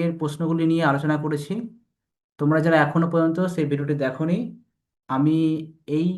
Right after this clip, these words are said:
ভিডিও ডেসক্রিপশনে লিংক দিয়েছি, তোমরা অবশ্যই ভিডিওটি দেখে নিবে। গ্রুপ বি কাদের জন্যে? ভিজুয়াল আর্ট এবং পারফর্মিং আর্ট ছাড়া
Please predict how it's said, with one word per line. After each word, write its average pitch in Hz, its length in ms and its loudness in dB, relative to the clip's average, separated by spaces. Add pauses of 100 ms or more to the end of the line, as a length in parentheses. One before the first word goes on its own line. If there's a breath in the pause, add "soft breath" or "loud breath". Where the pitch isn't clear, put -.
(200)
ভিডিও 147 280 0
ডেসক্রিপশনে 151 580 0 (760)
লিংক 147 260 2
দিয়েছি, 160 360 -2 (240)
তোমরা 139 220 0
অবশ্যই 139 280 -2
ভিডিওটি 135 260 -4
দেখে 135 260 -2
নিবে। 101 240 -8 (1900)
গ্রুপ 147 380 2
বি 202 140 0
কাদের 160 340 0
জন্যে? 110 520 -4 (1080)
ভিজুয়াল 175 420 2
আর্ট 170 340 2
এবং 180 480 -4
পারফর্মিং 165 400 2
আর্ট 170 220 2
ছাড়া 123 460 -2